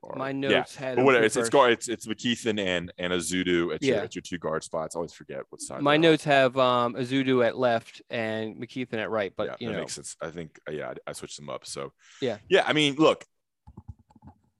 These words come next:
Speaker 1: it's been a, it, it kinda shows you the, the, the quality of recruiting, I think, by
Speaker 2: Mm-hmm.
Speaker 1: Fedora. I mean, look, Ezeudu has become kind of a diamond in the rough. He wasn't a massive recruit, was he?
Speaker 2: No,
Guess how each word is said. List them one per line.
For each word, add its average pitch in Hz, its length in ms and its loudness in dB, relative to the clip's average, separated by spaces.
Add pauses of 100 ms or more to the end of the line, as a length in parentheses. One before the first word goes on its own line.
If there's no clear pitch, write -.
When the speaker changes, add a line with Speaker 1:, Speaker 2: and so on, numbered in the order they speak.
(380)
Speaker 1:
it's 156 180 2
been 226 140 2
a, - 20 6
it, 170 140 2
it 139 360 0
kinda 233 200 2
shows 165 360 4
you 131 220 4
the, 117 140 0
the, 107 180 0
the 113 140 -12
quality 135 640 4
of 123 320 -2
recruiting, 139 640 -2
I 143 80 2
think, 147 420 -4
by 120 280 6
Speaker 2:
Mm-hmm. 131 100 -2
Speaker 1:
Fedora. 131 380 2 (580)
I 151 80 2
mean, 160 120 4
look, 147 240 4 (460)
Ezeudu 107 680 2
has 95 120 -12
become 104 240 -6
kind 104 160 0
of 98 60 2
a 98 60 2
diamond 98 260 2
in 95 60 0
the 87 80 0
rough. 90 220 0
He 156 100 -8
wasn't 104 340 0
a - 20 -14
massive 82 480 -4
recruit, 78 320 -10
was 87 200 -8
he? 127 140 -12 (300)
Speaker 2:
No, 127 420 -2